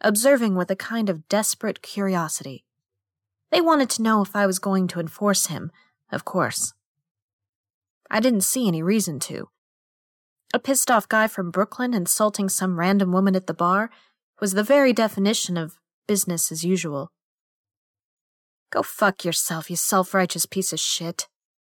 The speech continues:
I said, and turned back to my drink. A group of kids trooped into the bar. It was a regulars' bar,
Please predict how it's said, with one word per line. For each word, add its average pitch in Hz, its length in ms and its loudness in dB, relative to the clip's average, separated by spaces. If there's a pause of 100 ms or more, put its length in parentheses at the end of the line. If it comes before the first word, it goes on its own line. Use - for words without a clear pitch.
I 170 80 -6
said, 156 400 -8 (340)
and 220 160 0
turned 226 300 -2
back 160 220 -4
to - 100 -8
my 165 100 -2
drink. - 480 -4 (1500)
A 240 80 -2
group 294 220 2
of 247 160 0
kids 220 360 -2
trooped - 400 -6
into 190 160 0
the 175 100 -4 (120)
bar. 165 260 -2 (800)
It - 140 -4
was 285 200 6
a 226 80 2
regulars' 202 440 0
bar, 165 440 -6